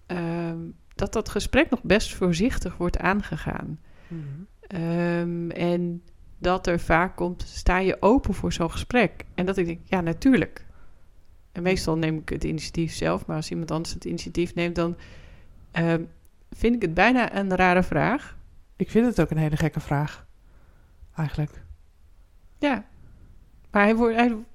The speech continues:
Speaker 1: ja.
Speaker 2: Hè, ergens, ergens snap ik het wel. Hè, want wat heeft het voor zin om tegen iemand te praten die er toch niet voor open staat?
Speaker 1: Precies, er wordt een soort toestemming gevraagd.
Speaker 2: Ja, of, of is
Speaker 1: Ja.
Speaker 2: het, is het,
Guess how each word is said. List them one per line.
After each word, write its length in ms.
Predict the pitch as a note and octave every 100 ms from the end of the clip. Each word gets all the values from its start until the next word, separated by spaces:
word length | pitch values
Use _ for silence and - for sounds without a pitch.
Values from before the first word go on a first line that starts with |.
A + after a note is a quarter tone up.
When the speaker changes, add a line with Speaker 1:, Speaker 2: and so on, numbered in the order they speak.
| - - - - - - - - -
Speaker 1:
ja. 260 | B3 D3+ - - -
Speaker 2:
Hè, 120 | - G#3+
ergens, 500 | G#3+ A#3+ G#3 - -
ergens 500 | A#3 G#3 - - - -
snap 400 | - F3 D#3+ F#3+
ik 80 | G3
het 120 | F#3+
wel. 340 | F3+ G3+ D#4 - - -
Hè, 120 | F3
want 120 | F#3+
wat 140 | F#3 F#3
heeft 180 | F3+ -
het 120 | -
voor 100 | F3+
zin 180 | F#3 F#3+
om 100 | F3
tegen 240 | E3 F3+
iemand 220 | F3+ E3+
te 160 | E3+ C#3+ - -
praten 360 | F3+ F3+ E3
die 120 | E3
er 100 | D#3+
toch 180 | - F3
niet 140 | G3 -
voor 100 | -
open 220 | F3+ -
staat? 340 | F3+ G#3 -
Speaker 1:
Precies, 460 | - G3 - F#3+ -
er 60 |
wordt 140 | F3+ G3
een 80 | -
soort 180 | F3
toestemming 540 | G3+ F#3 - D#3+ F3 -
gevraagd. 560 | F3 - - D#3+ - - - - - -
Speaker 2:
Ja, 300 | - A3 D#3+
of, 100 | F#3+
of 240 | G3 G#3 G3
is 140 | G#3
Speaker 1:
Ja. 80 | A3+
Speaker 2:
het, 220 | - - -
is 180 | - G#3
het, 260 | G#3 -